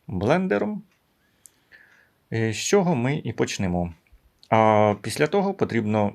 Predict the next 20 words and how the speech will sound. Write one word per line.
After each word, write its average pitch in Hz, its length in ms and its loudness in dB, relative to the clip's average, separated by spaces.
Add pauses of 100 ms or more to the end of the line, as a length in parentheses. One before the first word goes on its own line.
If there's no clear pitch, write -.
яблучка 139 640 -2 (220)
нарізати 113 560 -2
шматочками 143 720 -4 (460)
і 113 80 -4
також 101 380 0
додати 101 440 2
до, 92 240 0
е, 90 80 -4 (1080)
блендера, 139 840 0 (1200)
і 101 100 -10
також 117 400 -2
їх 101 280 -4
збити. 87 540 -6 (200)
Отже, 147 400 -2
розпочнемо 117 840 -4
із 110 180 -4
збивання 98 600 0
вівсяних 90 460 -4
пластівців 127 640 -8 (200)
блендером. 90 640 -4